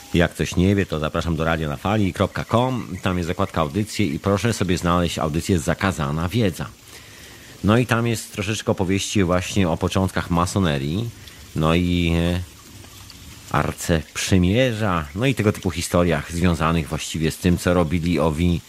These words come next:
rycerze w Jerozolimie. No ja tylko tak szybciutko wspomnę, że kiedy rycerze się pojawili w Jerozolimie,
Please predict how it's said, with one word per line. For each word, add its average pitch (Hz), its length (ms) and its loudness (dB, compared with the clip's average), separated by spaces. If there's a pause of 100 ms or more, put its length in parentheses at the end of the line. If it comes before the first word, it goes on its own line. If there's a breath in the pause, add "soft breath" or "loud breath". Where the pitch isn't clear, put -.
(520 loud breath)
rycerze 85 760 2 (280)
w 73 140 -4
Jerozolimie. 85 760 2 (480 loud breath)
No 123 60 4
ja 135 100 6
tylko 113 280 2
tak - 160 -4
szybciutko - 420 0
wspomnę, 95 500 2
że 92 140 -2
kiedy 92 480 0 (260 loud breath)
rycerze 101 500 2
się - 120 -2
pojawili 98 440 0
w 82 60 -2
Jerozolimie, 87 720 0